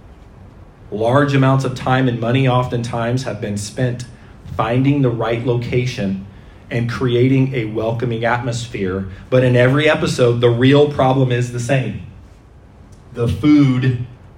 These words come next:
is disgusting. What good does it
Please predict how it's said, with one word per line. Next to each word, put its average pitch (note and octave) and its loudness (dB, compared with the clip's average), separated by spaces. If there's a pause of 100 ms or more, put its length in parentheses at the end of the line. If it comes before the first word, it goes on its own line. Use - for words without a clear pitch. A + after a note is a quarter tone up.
(1300)
is B2+ -2
disgusting. A#2 -4 (1800)
What A#3+ 2
good C#4+ 2
does F#3+ 0
it F3 -6